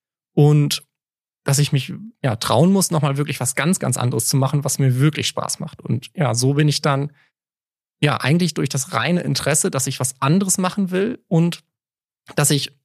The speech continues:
unterm Strich auch mehr Zeit für meinen Sport haben will, weil ich perspektivisch vielleicht sogar in den Profibereich gehen will. Also das hat sich schon miteinander verbunden irgendwie. Also ich brauche mehr Zeit und ich möchte was ganz anderes machen. Und da ist ein Studium dann das perfekte Vehikel dafür, um das irgendwie zu verbinden.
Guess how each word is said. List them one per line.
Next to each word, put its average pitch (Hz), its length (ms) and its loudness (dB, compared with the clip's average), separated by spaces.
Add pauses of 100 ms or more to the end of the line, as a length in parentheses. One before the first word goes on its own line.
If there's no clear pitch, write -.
unterm 123 240 2
Strich - 220 -6
auch 113 100 -6
mehr - 120 -4
Zeit 143 280 -2
für - 80 -6
meinen 113 140 -4
Sport 127 300 -2
haben 170 200 0
will, 170 160 0
weil 113 120 -6
ich 117 80 -8
perspektivisch 120 600 -4
vielleicht 120 340 -4
sogar 110 340 -6
in 117 120 -6
den 117 100 -6
Profibereich 156 580 -2
gehen 160 240 0
will. 170 240 0
Also 139 160 -8
das - 180 -8
hat 104 100 -6
sich 113 140 -4
schon 131 260 2
miteinander 120 580 -4 (440)
verbunden 147 460 0
irgendwie. 180 460 -2
Also 127 260 -4
ich - 120 -18
brauche 113 220 -4
mehr - 120 -6
Zeit 160 400 -2 (340)
und 170 340 2 (160)
ich - 100 -4
möchte 131 200 0
was 123 120 -2
ganz 131 220 -2
anderes 123 320 -4
machen. 127 240 -4
Und 139 80 -2
da 113 100 -4
ist - 160 -4
ein 160 60 2
Studium 160 400 0
dann 156 160 -2
das 160 220 -2
perfekte 165 680 -4
Vehikel 165 320 0
dafür, 160 320 -4
um 165 120 -4
das 151 140 0
irgendwie 165 300 -2
zu - 140 -10
verbinden. 180 540 -2